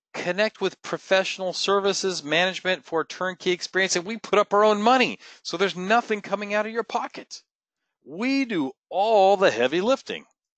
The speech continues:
Then you simply refer them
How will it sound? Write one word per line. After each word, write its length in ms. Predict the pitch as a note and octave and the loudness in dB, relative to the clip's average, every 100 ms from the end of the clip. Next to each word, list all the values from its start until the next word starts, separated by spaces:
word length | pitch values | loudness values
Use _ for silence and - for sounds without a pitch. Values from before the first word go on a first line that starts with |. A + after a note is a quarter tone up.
| _ _ _ _ _ _ _ - | _ _ _ _ _ _ _ -14
Then 140 | G2 | -12
you 140 | C3+ E3 | -8 -6
simply 640 | - C#3+ B2+ A#2+ F#3 A3+ _ _ | -4 -4 -4 -6 -6 -10 _ _
refer 500 | A2+ G2+ - B2 A2+ | -10 -10 -2 2 4
them 300 | B2 F3 A#3 | 4 0 -2